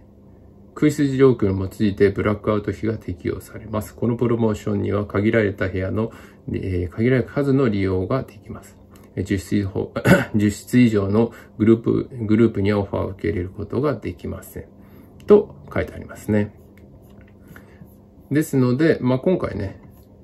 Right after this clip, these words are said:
えー、えー、日付は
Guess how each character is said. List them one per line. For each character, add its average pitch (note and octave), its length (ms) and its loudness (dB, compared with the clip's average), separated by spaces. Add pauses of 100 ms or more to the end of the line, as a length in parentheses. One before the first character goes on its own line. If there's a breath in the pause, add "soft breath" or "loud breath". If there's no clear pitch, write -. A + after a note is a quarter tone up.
(100)
え F2+ 540 -2 (2750 loud breath)
ー、 - 40 -4
え G2 100 0
ー、 F2 40 -4
日 G2+ 200 -4
付 A2 300 0
は A2+ 280 2